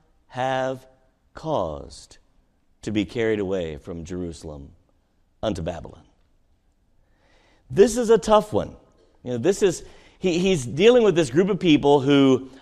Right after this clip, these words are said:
are where they don't really want to be, and he doesn't back away. God says, "And I'm the reason you're there."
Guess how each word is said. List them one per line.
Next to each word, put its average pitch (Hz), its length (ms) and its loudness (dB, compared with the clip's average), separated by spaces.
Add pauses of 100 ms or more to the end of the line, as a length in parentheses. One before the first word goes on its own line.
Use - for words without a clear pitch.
(260)
are 151 200 8
where 170 220 4
they 180 160 4
don't 196 400 4
really 196 200 6
want 175 260 2
to 143 40 -2
be, 135 600 0 (420)
and 151 320 2
he 214 200 -2
doesn't 220 320 4
back 196 200 4
away. 196 460 0 (320)
God 139 280 2
says, 139 460 2 (140)
"And 135 160 -2
I'm 226 260 4
the 220 80 8
reason 131 640 2
you're 123 140 6
there." 123 380 4